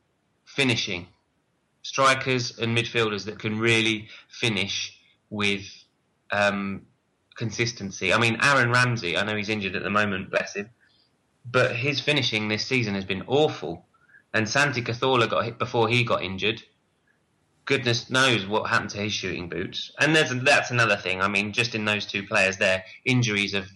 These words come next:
massively plagued us again this season. Um, and we were well in the hunt until Santi Cazorla,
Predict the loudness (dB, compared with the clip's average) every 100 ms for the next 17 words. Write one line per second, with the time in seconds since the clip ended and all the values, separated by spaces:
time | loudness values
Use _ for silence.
0 | -14 -2 -2 -2 -6 -8 -2 0 0 -2
1 | -2 -6 2 4 4 0 -12 _ _ _
2 | _ _ _ -8 -6 -4 -4 -2 -6 -8
3 | -14 _ _ -10 2 4 6 4 0 -2
4 | 0 4 4 4 4 6 6 4 2 4
5 | 4 4 0 2 0 0 -6 -4 -6 -2
6 | -2 -4 -10 -8 -2 0 2 2